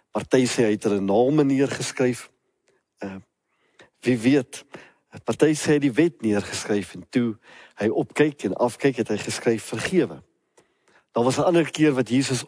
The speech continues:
op die aarde geskryf het, toe hy die tien gebooie geskryf het en vir Moses gegee het. Jesus is ernstig, maar hy het dit kom doen vir my en vir jou. Jesus weier om hulle speletjie te speel.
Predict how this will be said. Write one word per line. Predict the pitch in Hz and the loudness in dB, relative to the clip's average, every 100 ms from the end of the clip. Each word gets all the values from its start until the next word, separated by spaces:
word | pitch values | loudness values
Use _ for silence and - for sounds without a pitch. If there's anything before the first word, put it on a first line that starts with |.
| - | 0
op | 135 - | 0 0
die | 151 - | -2 0
aarde | - 156 156 135 | 0 2 2 -2
geskryf | 127 123 - 165 - | -2 -4 0 0 0
het, | 160 - - - _ | -6 -8 -20 -20 _
toe | 139 | 0
hy | 135 | 0
die | 131 | 0
tien | - 151 127 | 0 0 0
gebooie | - 98 98 117 131 147 - - _ _ | -2 -6 -2 2 2 0 -8 -20 _ _
geskryf | - 143 - - 135 131 143 | -6 -4 -4 -2 0 2 0
het | 165 - - - _ _ - _ _ _ - | -6 -6 -20 -20 _ _ -20 _ _ _ -6
en | 123 | -4
vir | - 117 | -2 0
Moses | 123 135 151 | 2 0 -2
gegee | - - - 139 | -4 -6 -2 0
het. | 131 - | 0 0
Jesus | 147 156 160 135 | 0 2 0 -2
is | 120 | -4
ernstig, | - 165 165 - - - - - _ - - - _ _ | 0 2 2 0 -6 -8 -12 -20 _ -20 -20 -20 _ _
maar | 123 127 | -4 2
hy | 147 | 2
het | |
dit | 160 143 | 2 0
kom | - 139 123 | -2 -2 0
doen | 175 175 | 0 0
vir | - 117 | -4 -6
my | 104 104 95 - | -6 -8 -10 -6
en | 113 | -6
vir | - 110 | -4 -2
jou. | 113 104 95 _ _ _ _ _ _ _ _ _ _ _ _ _ - - - - | 0 -2 -10 _ _ _ _ _ _ _ _ _ _ _ _ _ -20 -20 -20 -2
Jesus | 131 143 147 104 | 0 2 2 2
weier | 120 127 113 | 2 4 2
om | 104 | 0
hulle | 104 107 | 0 0
speletjie | - - - 117 104 - | -2 -8 0 0 0 -4
te | - 98 | -8 -8
speel. | - - - - | -8 -8 -10 -10